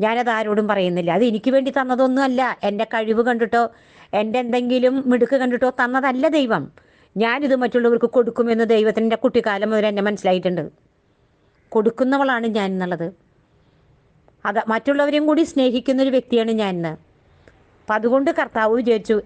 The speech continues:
"എൻ്റെ മോളെ വന്ന് ഞാനൊന്ന് പിടിക്കട്ടെ. എന്ത് സഹനം വന്നാലും എൻ്റെ കുട്ടീനെ അത് മറക്കാൻ ഞാൻ ഇടവരുത്തും. എന്നിട്ട് എൻ്റെ മോളോട് ഞാൻ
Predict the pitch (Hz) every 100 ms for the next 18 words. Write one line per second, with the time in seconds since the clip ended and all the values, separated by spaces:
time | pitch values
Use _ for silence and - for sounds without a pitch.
0 | - 220 226 233 208 208 214 208 196 196
1 | 190 208 202 180 165 - _ _ _ _
2 | 175 175 208 240 208 214 233 214 208 208
3 | 202 233 - 220 202 220 208 214 220 -
4 | 240 240 233 214 202 202 185 185 185 185
5 | - - _ _ _ _ _ - 185 196
6 | 240 226 190 175 - - 180 196 233 208
7 | 214 226 233 247 214